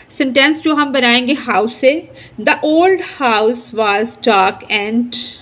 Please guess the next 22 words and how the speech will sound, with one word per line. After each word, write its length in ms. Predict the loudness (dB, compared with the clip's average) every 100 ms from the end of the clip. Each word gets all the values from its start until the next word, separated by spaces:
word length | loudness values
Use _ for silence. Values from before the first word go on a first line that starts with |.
| -20 -20 -20 -20 -20 -14
अ, 200 | -4 0
dreary, 480 | 0 2 2 2 0
खौफनाक, 520 | -2 -4 -4 0 -2
पुराना 380 | -2 -2 -2 -2
घर 180 | -4 -4
जो 160 | -2 -4
है 180 | -2
वो 200 | 0 0
खौफनाक 640 | 0 -2 -10 -4 0 0 0
है। 100 | -4
Sentence 640 | -2 -4 2 2 2 -4 -6
using 480 | -4 -4 -4 -6 -6 -8
home, 300 | -4 -4 -4
home 220 | -6 -6 -2
को 100 | -2
इस्तेमाल 360 | 0 0 0
करते 260 | 0 0 0
हुए 180 | 2 2
हम 240 | 2 -2
इसका 200 | -2 -4
फिक्रा 300 | -4 0 0
बनाएंगे। 560 | 2 2 2 2 0